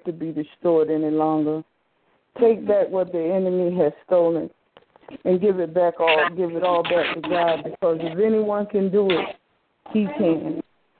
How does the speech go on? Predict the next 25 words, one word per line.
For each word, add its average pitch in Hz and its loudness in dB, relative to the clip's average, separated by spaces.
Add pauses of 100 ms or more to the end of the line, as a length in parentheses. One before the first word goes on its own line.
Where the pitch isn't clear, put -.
(140)
If 208 0
you 208 0
want 214 2
your 202 4
life 202 2
back 196 -2
on 196 0
tonight, 185 0 (460)
you 196 0
can - 2
get 196 0
it - -6
back. 175 2 (240)
Maybe 196 0
you 202 2 (160)
stumble 226 0
back 214 0 (1080)
or 190 4
you 202 -2 (120)
fell 214 2
back 220 -2
or 170 -4
whatever 214 0
way 220 0
you 220 -4